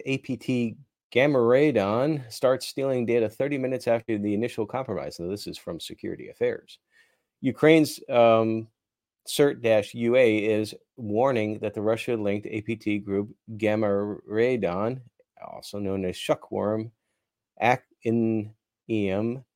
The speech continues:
Armageddon, Primitive Bear, U A C zero zero one zero, and Trident Ursa, sounds like they have an identity crisis, used to steal data from victims' networks in less than an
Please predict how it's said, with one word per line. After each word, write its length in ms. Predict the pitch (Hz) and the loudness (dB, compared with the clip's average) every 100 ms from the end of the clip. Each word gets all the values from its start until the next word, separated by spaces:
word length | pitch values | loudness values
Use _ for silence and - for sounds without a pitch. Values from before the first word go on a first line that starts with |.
| _ _ - | _ _ -10
Armageddon, 760 | 98 98 95 117 127 101 101 110 _ _ | -6 -4 -2 6 6 6 -4 -6 _ _
Primitive 500 | - 123 127 113 101 | -4 -2 2 0 0
Bear, 380 | 101 95 98 113 | 0 2 2 -2
U 280 | 110 110 123 | -2 2 4
A 120 | 113 | 2
C 340 | 107 120 113 104 | 0 -2 0 0
zero 240 | 113 113 | 0 0
zero 180 | 110 104 | 2 0
one 260 | 104 101 | 0 -2
zero, 320 | 92 110 117 107 | 0 2 2 2
and 340 | 90 92 - | -4 -8 -10
Trident 420 | - 117 117 98 - | -4 -2 -2 -6 -6
Ursa, 420 | 110 120 92 101 131 | -6 -4 -6 -8 -8
sounds 280 | - 87 | -12 -10
like 140 | 87 - | -12 -10
they 80 | 87 | -8
have 160 | 90 | -6
an 100 | 87 | -4
identity 400 | 85 117 175 139 | 0 4 4 4
crisis, 500 | - 107 110 156 170 _ - - - - _ _ 123 | 4 4 4 -2 -4 _ -20 -20 -20 -20 _ _ -4
used 460 | 120 196 214 - | 2 2 2 0
to 80 | 160 | -2
steal 260 | - 190 170 | 2 2 6
data 280 | 160 156 | 6 6
from 360 | 147 139 127 - - | 4 0 -2 -6 -12
victims' 540 | 131 110 151 147 131 113 | -8 0 0 0 -4 -4
networks 400 | 131 113 117 - | -4 -4 -8 -8
in 100 | 107 | -4
less 220 | 123 - | -4 -4
than 140 | 101 | -4
an 120 | 95 | -4